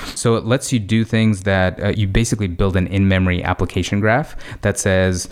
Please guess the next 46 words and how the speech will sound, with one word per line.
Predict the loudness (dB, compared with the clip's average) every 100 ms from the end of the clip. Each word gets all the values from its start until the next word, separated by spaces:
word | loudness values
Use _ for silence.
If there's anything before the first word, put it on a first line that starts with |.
| -6
"Here | 0 2 2 2
are," | 0 2 2
and | 2
it | 0
goes | 2 2
as, | 0 -2
as | -2 -2 0
deep | 0 2
as, | 2
like, | 0 0
data | 0 2
dependencies. | 0 -2 -2 -4 -6 -2
So | 0 2
a | 2
lot | 2
of | 2
times | 0 0 0
developers | -2 0 0 2 -2 0
keep | -2 -2
this | 0
in | 2 2
their | 4
minds, | 2 4 2
w-, | 0 -4 -8 -10
like, | -2 0 0
they | 0
say, | 0 0 0 0 -4 -18 -2
"Oh, | 2 2
I | 2
know | 2 2 2
the | 0
schema | -4 0 2 4
of | 2 0
my | 0
backend | 2 0 2 2 2 0
has, | -2 0 0 2
like, | 0 0 0
these | 0 2
fields | 0 0 0 -2 -4 -8 -14 -18 -20 -2
or | 0
these | 0 0
columns | 0 2 2 2
in | 2 2
this | 2 0
database | 0 2 2 0 -2 -4
table." | 0 0 0 -6